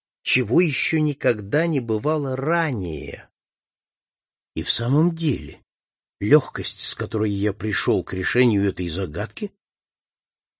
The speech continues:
не прямо ли пропорциональна тем трудностям, которые возникают перед полицией?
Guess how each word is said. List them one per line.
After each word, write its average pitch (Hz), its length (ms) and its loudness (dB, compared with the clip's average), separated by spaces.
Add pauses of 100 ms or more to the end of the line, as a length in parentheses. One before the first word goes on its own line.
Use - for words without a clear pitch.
(180)
не 113 140 -2
прямо 185 460 6
ли 233 100 4
пропорциональна 185 1080 2
тем 117 240 2
трудностям, 151 760 0 (200)
которые 135 360 6
возникают 123 680 4
перед 160 300 0
полицией? 87 800 -4